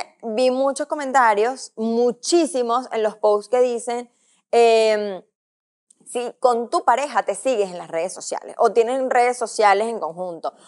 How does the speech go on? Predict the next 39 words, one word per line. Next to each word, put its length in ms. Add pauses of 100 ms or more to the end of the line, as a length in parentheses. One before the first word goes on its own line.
o 300
si 140
tu 80
pareja 260
tiene 180
la 120
clave 240
de 80
tus 100
redes 220
sociales, 320
ese 100
tipo 180
de 120
cosas. 320 (400)
Obviamente, 420
bueno, 320
yo 240
tengo 240
mi, 120
mi, 320
mi, 300
mi 580
red 280
personal, 420
mi 100
Instagram 440
personal, 380
mi 80
TikTok 320
personal, 580
Eliezer 380
también, 440
tenemos 360
en 200
común 320
el 120
de 80
Friki, 400